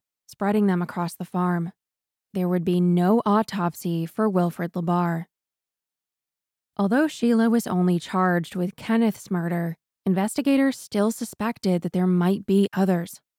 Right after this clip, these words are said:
Officers scoured missing person reports, checking to see if any of them had any connection to the farm or to Sheila.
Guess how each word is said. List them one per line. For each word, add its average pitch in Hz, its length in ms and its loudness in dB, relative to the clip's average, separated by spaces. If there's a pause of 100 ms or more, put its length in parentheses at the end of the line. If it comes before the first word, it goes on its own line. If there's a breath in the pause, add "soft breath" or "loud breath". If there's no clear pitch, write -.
(340)
Officers 190 600 0
scoured 196 540 2
missing 180 340 2
person 196 400 0
reports, 170 600 -4 (180)
checking 220 320 -2
to 208 80 0
see 208 220 0
if 196 180 0
any 214 260 4
of 170 140 0
them 170 220 0
had 175 180 -2
any 185 240 2
connection 196 540 0
to 175 80 0
the 175 100 -4
farm 170 580 -2
or 185 220 -2
to 185 140 -4
Sheila. 175 440 0